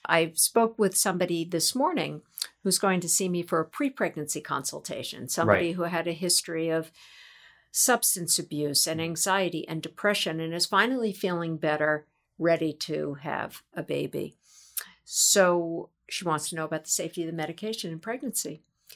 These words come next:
Speaker 1: And I said, "By the way, are you using any form of contraception?" And she said, "No." <laughs> I said, "Well,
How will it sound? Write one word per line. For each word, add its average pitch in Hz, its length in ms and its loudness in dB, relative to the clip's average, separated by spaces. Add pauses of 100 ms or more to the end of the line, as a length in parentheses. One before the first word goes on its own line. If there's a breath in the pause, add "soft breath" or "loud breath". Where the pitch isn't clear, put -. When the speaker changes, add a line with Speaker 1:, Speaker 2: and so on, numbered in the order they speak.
(240 loud breath)
Speaker 1:
And 160 80 -6
I 160 40 -2
said, 165 300 -4
"By 165 140 4
the 170 80 -4
way, 170 200 -2
are 160 100 -2
you 160 140 -2
using 170 460 -2
any 160 160 -2
form 165 240 -2
of 165 140 -4
contraception?" 160 840 -2 (380)
And 170 160 0
she 160 120 0
said, 160 300 -2 (100)
"No." 277 520 2 (200 loud breath)
<laughs> - 180 -18
I 285 80 -4
said, - 400 -4
"Well, 196 300 4